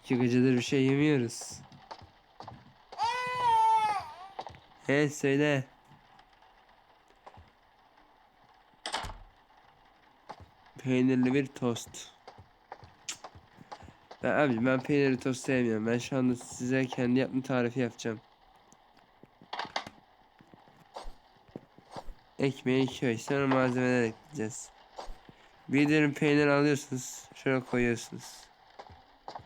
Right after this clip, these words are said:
Üstüne sonra jambon koyuyorsunuz. Sonra üstüne bir peynir daha koyuyorsunuz.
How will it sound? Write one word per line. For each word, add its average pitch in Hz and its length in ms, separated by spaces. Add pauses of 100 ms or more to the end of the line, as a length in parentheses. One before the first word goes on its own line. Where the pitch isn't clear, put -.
(800)
Üstüne 147 320
sonra 147 300
jambon 139 480
koyuyorsunuz. 113 920 (2000)
Sonra 143 300
üstüne 143 280
bir 135 100
peynir 147 380
daha 139 200
koyuyorsunuz. 117 800